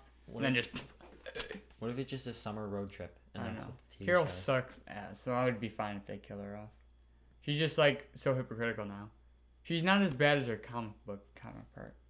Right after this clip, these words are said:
Speaker 2: but she
Speaker 1: Comic,
Speaker 2: is
Speaker 1: her
Speaker 2: annoying.
Speaker 1: co-, I like her comic book counterpart. She's crazy
Speaker 2: She's
Speaker 1: and
Speaker 2: in love
Speaker 1: weird.
Speaker 2: with zombies.
Speaker 1: Yeah, it's cool. It's, like, weird to think of
Speaker 2: Cool.
Speaker 1: Yeah, 'cause she's insane.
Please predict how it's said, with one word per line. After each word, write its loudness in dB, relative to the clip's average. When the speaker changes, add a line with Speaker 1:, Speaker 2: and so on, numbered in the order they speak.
Speaker 2:
but -8
she -14
Speaker 1:
Comic, 2
Speaker 2:
is 0
Speaker 1:
her -8
Speaker 2:
annoying. -4
Speaker 1:
co-, -4
I 4
like 4
her 2
comic -2
book -4
counterpart. -2
She's -2
crazy 4
Speaker 2:
She's 6
Speaker 1:
and 8
Speaker 2:
in 8
love 12
Speaker 1:
weird. 12
Speaker 2:
with 4
zombies. 12
Speaker 1:
Yeah, 10
it's 6
cool. 10
It's, 0
like, 2
weird 6
to -2
think -4
of 4
Speaker 2:
Cool. 12
Speaker 1:
Yeah, 0
'cause -4
she's 0
insane. 0